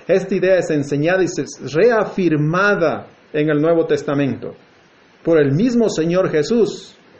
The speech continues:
Y por lo tanto se aplica a la iglesia de hoy y por lo tanto se aplica a nosotros. Vay-, abran sus Biblias, por favor, en Mateo capítulo diecinueve.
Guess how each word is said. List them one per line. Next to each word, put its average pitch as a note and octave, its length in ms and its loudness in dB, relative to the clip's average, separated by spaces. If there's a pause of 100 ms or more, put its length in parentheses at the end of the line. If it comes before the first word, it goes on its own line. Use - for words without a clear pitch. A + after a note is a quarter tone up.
(720)
Y D3+ 80 0
por D#3 180 2
lo C#3+ 120 0
tanto F#3 280 0
se C#3 140 -2
aplica A3+ 400 -2
a G3+ 40 2
la F3 120 2
iglesia D3+ 340 -2
de C3 100 2
hoy E3 240 4 (140)
y D3+ 80 0
por D3 160 2
lo C#3+ 140 2
tanto E3+ 260 0
se C#3+ 100 -2
aplica D#3 320 -2
a C#3+ 40 2
nosotros. C3+ 400 -2
Vay-, C#3+ 200 0
abran G3 280 0
sus D#3+ 180 -6
Biblias, F3 260 0
por E3+ 140 0
favor, E3 240 2
en D3+ 80 0
Mateo F3 340 0
capítulo E3 460 -2
diecinueve. C#3+ 560 -2